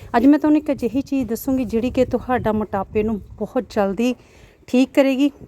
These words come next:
ਇਹ ਚੀਜ਼ ਤੁਹਾਨੂੰ ਬਾਹਰੋਂ ਅਗਰ ਤੁਸੀਂ ਕਿਤੋਂ ਵੀ ਲਵੋਗੇ ਨਾ, ਤਾਂ ਤੁਹਾਨੂੰ ਹਜ਼ਾਰਾਂ ਰੁਪਏ ਲਗਾਉਣੇ ਪੈਣਗੇ ਤੇ ਨਾਲੇ ਤੁਹਾਨੂੰ ਕੈਮੀਕਲ ਵੀ ਹੋਵੇਗਾ। ਸ਼ੁਰੂ ਤੋਂ ਲੈ ਕੇ ਐਂਡ ਤੱਕ ਵੀਡੀਓ ਨੂੰ ਜ਼ਰੂਰ ਦੇਖਣਾ, ਸਕਿਪ ਨਾ ਕਰਨਾ, ਕਿਉਂਕਿ ਫਿਰ ਤੁਹਾਨੂੰ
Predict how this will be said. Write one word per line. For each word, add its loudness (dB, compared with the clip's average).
ਇਹ 4
ਚੀਜ਼ 0
ਤੁਹਾਨੂੰ 0
ਬਾਹਰੋਂ 0
ਅਗਰ -4
ਤੁਸੀਂ -8
ਕਿਤੋਂ -4
ਵੀ 0
ਲਵੋਗੇ 0
ਨਾ, 0
ਤਾਂ 6
ਤੁਹਾਨੂੰ 0
ਹਜ਼ਾਰਾਂ 0
ਰੁਪਏ 0
ਲਗਾਉਣੇ -2
ਪੈਣਗੇ 0
ਤੇ 2
ਨਾਲੇ 0
ਤੁਹਾਨੂੰ -4
ਕੈਮੀਕਲ -2
ਵੀ -2
ਹੋਵੇਗਾ। 0
ਸ਼ੁਰੂ 0
ਤੋਂ -2
ਲੈ 0
ਕੇ -6
ਐਂਡ -6
ਤੱਕ -4
ਵੀਡੀਓ -2
ਨੂੰ 2
ਜ਼ਰੂਰ -4
ਦੇਖਣਾ, -2
ਸਕਿਪ -4
ਨਾ 4
ਕਰਨਾ, 2
ਕਿਉਂਕਿ -2
ਫਿਰ -4
ਤੁਹਾਨੂੰ -4